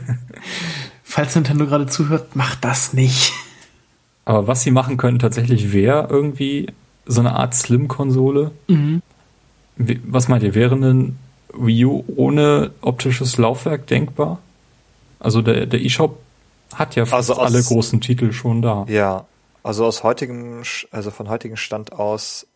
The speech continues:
Speaker 3: also es war am Launch nicht abzusehen, finde ich, aber heute kann man sagen, ja. Also wäre denkbar. Also auch von dem, was, was man so an Standards jetzt, also auch was die Käufer als Standards empfinden,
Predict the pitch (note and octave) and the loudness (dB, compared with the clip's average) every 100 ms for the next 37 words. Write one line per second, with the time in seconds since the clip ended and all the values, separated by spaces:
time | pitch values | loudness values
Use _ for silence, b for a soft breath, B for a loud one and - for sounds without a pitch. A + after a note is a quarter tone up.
0 | _ A2 G2+ - - G#2+ G#2 A2 A2+ - | _ -12 -10 -10 -4 -2 2 2 2 0
1 | A2 - - B2 B2 A#2 A#2+ A#2 A#2 G#2+ | -4 -4 -2 0 0 -2 -6 -4 0 0
2 | G2 G#2 B2 B2+ - G#2+ G#2+ G#2 G#2 G2+ | 2 2 2 -2 -2 -2 0 0 0 -2
3 | G2 F#2 G#2 - _ _ - G#2 G#2 A2+ | -2 -2 -4 -14 _ _ -2 0 2 2
4 | A2 G#2 G#2 - - G#2+ _ _ b b | 2 0 -2 -8 -10 -10 _ _ b b
5 | b b _ _ _ _ _ _ _ _ | b b _ _ _ _ _ _ _ _
6 | - - G#2 G#2 G#2 - G#2+ A2+ G#2+ - | -6 -2 0 2 0 0 0 0 0 -2
7 | - - B2+ - A2 A2 A2 - G#2+ A#2 | -4 -4 -4 -2 -2 -2 0 -2 0 0
8 | B2+ A#2+ A#2+ A#2 B2 A2 - - G#2+ - | 0 0 -2 -2 0 0 0 -2 -2 -6
9 | _ _ - G#2 - C3+ F3+ C3 G#2+ - | _ _ -14 -10 -2 0 0 -2 -2 -2
10 | - A#2+ A2+ - G#2+ - D3 D#3+ - B2+ | -2 0 -2 -2 -8 -2 -2 -2 -8 -10